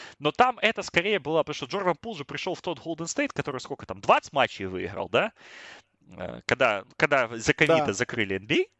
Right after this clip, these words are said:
Speaker 1: А,
Speaker 2: Мгм.
Speaker 1: когда у них кариес сломал руку, там, и они забили хер на, на тот сезон. Вот. А, Джордан Пул год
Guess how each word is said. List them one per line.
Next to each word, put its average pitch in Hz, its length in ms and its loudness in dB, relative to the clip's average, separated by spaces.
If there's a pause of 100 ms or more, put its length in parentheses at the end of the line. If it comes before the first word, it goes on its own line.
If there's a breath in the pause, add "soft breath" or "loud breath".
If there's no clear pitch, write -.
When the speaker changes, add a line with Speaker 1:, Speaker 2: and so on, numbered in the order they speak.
(380)
Speaker 1:
А, - 40 -14
Speaker 2:
Мгм. 151 200 -8
Speaker 1:
когда 117 200 6
у 107 60 -6
них 107 140 -8
кариес 98 280 4
сломал 120 320 -2
руку, 330 240 -8
там, 92 220 -8
и 107 60 2
они 123 140 -4
забили 123 360 -2
хер 185 300 -2
на, 107 260 0
на 110 100 -8
тот 127 160 -10
сезон. 110 320 -10 (320 loud breath)
Вот. 131 420 2
А, 110 840 4 (200)
Джордан 208 400 0
Пул 311 380 -4 (1000)
год 202 360 4